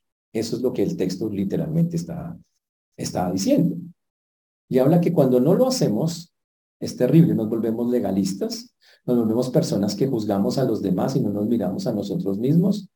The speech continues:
Y grave, porque lo que estamos mostrando es que queremos mostrarnos cuando santos, cuando no somos santos. No lo somos.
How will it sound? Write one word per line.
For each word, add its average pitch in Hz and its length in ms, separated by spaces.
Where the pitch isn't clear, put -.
Y 117 200
grave, 104 480
porque 123 260
lo 113 100
que - 60
estamos 120 340
mostrando 143 680
es - 80
que 127 140
queremos 120 360
mostrarnos 98 500
cuando 101 280
santos, 113 380
cuando 101 240
no 95 140
somos 170 320
santos. - 520
No 107 120
lo 104 120
somos. 90 420